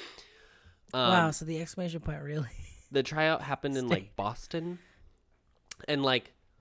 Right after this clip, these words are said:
Speaker 1: audiences liked it, but, um, the critical reception was, like, mixed. And then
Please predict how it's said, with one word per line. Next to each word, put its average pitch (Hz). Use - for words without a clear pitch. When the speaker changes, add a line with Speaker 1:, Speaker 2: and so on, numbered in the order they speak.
Speaker 1:
audiences 135
liked 101
it, -
but, 117
um, 113
the 123
critical 120
reception 113
was, 107
like, 104
mixed. -
And 117
then 113